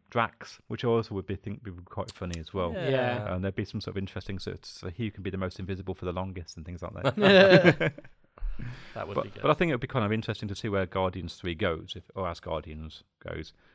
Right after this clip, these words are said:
Speaker 1: Um,
Speaker 3: Do you
Speaker 1: yeah.
Speaker 3: think it'll be As Guardians of the Galaxy?
Speaker 1: Yeah, I think what you have is Guardians of the Galaxy with Asgard written kind of in crayon at the beginning of it.
Speaker 3: Yeah, I can see
Speaker 1: Um,
Speaker 3: that.
Speaker 1: with kind of like, you know, it, it's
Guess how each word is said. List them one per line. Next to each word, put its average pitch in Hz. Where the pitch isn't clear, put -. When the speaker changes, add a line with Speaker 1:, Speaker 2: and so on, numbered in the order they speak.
Speaker 1:
Um, 82
Speaker 3:
Do 202
you 190
Speaker 1:
yeah. 220
Speaker 3:
think 240
it'll 214
be 190
As 175
Guardians 160
of 160
the 160
Galaxy? 160
Speaker 1:
Yeah, 180
I 170
think 208
what 160
you 160
have 135
is 107
Guardians 147
of -
the 123
Galaxy 104
with 87
Asgard 123
written 120
kind 120
of 117
in 113
crayon 127
at -
the 104
beginning 127
of 143
it. 165
Speaker 3:
Yeah, 139
I 139
can 110
see 110
Speaker 1:
Um, 110
Speaker 3:
that. 113
Speaker 1:
with 117
kind 120
of 101
like, 101
you 110
know, 101
it, 101
it's -